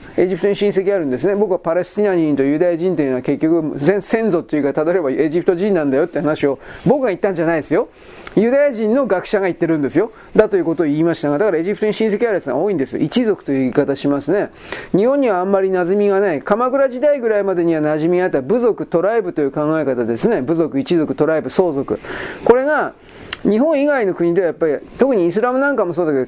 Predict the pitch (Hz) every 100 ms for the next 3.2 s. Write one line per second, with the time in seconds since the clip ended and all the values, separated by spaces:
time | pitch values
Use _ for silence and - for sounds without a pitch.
0 | - - 269 320 254 254 190 160 143 254
1 | 277 185 156 294 220 147 139 120 110 -
2 | 196 220 208 220 175 139 180 143 - -
3 | 175